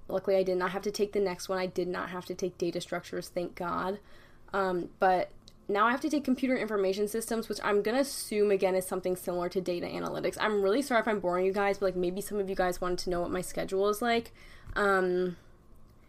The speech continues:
but yeah, like, kind of mathy, and then also just, like, just, like, a little bit technical. Uh, nothing really sounds super, like, fun. <laughs> No offense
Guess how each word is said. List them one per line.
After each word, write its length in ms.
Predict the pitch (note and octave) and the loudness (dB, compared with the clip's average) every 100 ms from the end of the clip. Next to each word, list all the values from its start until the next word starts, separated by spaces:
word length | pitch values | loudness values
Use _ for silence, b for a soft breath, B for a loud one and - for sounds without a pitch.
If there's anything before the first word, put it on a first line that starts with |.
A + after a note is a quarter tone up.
| b b b - - | b b b -20 0
but 100 | G3+ | 2
yeah, 340 | G3+ F3+ - - | 4 2 -2 -2
like, 300 | G#3 G3 - - - - | 0 0 -4 -20 -20 -14
kind 340 | - A3+ C#4+ | -4 0 2
of 100 | E4 | 4
mathy, 840 | C#4+ D#4 D#4 D4+ - C4+ C4+ C4+ C4+ | 4 6 4 4 0 -2 0 -2 -2
and 100 | G#3+ | 0
then 120 | G#3+ | 0
also 300 | - G3+ B3+ | 0 0 0
just, 220 | A#3+ B3+ | -2 -2
like, 440 | C4 A3 F#3+ - - - - - - | 2 2 0 -4 -20 -20 -20 -16 -6
just, 120 | - | -2
like, 120 | A#3 | 0
a 20 | |
little 120 | A3 | 0
bit 140 | B3+ - | 0 -2
technical. 840 | - G#3 A#3 - B3 A#3 A#3 A#3+ - B B B B B B | -6 -8 -6 -2 0 2 2 0 -6 B B B B B B
Uh, 320 | - G3+ G3 F#3+ | 0 2 4 4
nothing 340 | F#3+ G3+ C#4 | 2 2 2
really 160 | C4 C4 | 2 0
sounds 340 | B3+ A#3 A3+ | 0 0 0
super, 280 | - A3 G#3 | -2 0 2
like, 240 | G#3 F#3+ | 2 0
fun. 1000 | - - F#3+ F#3+ G3 G3+ G#3+ A3 A3+ A3+ | -4 0 2 2 2 2 0 0 0 0
<laughs> 320 | A3+ C4 D4 | 4 10 10
No 200 | A3+ G#3 | 10 8
offense 580 | A#3 - G3 A3 - - | 6 4 4 4 -2 -10